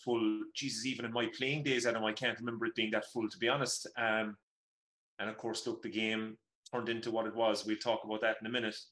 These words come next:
But then afterwards, I had to shoot out to the Ballygarry House. Yeah, the, the Keele J A Men's Club joined up with the M K L Gales Ladies Club, and they put on a fantastic night,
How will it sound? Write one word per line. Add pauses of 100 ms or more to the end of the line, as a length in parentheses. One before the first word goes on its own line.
(460)
But
then
afterwards,
I
had
to
shoot
out
to
the
Ballygarry
House.
Yeah,
the,
the
Keele
J
A (140)
Men's
Club (200)
joined
up
with
the (460)
M
K
L
Gales
Ladies (260)
Club, (200)
and (1120)
they
put
on
a
fantastic
night,